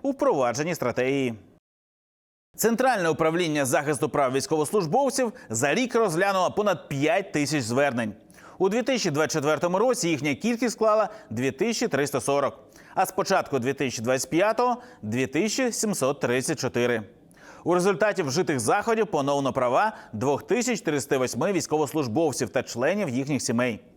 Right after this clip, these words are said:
У разі виявлення ознак кримінального правопорушення фахівці Центрального управління виявляють і передають зібрані матеріали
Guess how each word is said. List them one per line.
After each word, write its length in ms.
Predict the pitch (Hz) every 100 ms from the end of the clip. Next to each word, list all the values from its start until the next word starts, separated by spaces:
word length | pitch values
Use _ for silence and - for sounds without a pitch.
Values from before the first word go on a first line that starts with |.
| - - - -
У 80 | 131
разі 260 | 208 175
виявлення 540 | 139 170 185 139 123 143
ознак 300 | 123 170 -
кримінального 640 | 156 170 139 131 131 127
правопорушення 760 | 127 123 120 123 190 226 226 226 - -
фахівці 440 | 190 180 220 - 233
Центрального 580 | 180 165 165 131 113
управління 580 | 117 127 123 135 220 214
виявляють 560 | 151 135 123 135 135 117
і 80 | 135
передають 480 | 135 127 120 123 107
зібрані 360 | 131 110 120
матеріали 520 | 120 117 123 175 233